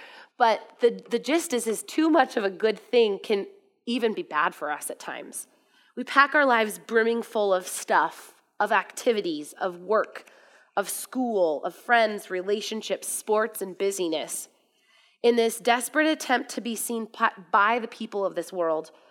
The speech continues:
rather than by the one who s-, always sees us, God. 'Cause he sees us. He knows us.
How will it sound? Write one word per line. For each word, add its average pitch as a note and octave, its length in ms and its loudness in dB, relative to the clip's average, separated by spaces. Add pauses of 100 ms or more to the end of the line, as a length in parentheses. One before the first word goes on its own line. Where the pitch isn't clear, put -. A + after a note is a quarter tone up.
(440)
rather G#3 440 2
than A#3 160 -4
by G3+ 160 2
the F#3+ 80 -2
one F3+ 280 2
who F3 120 -8
s-, - 240 -12
always F3+ 340 2
sees D3 260 -8
us, - 320 -12 (140)
God. E3 300 -4 (1800)
'Cause G3+ 140 -6
he C4+ 120 -2
sees A#3+ 380 -2
us. - 400 -2 (1080)
He - 180 -6
knows G3+ 500 2 (100)
us. - 480 -6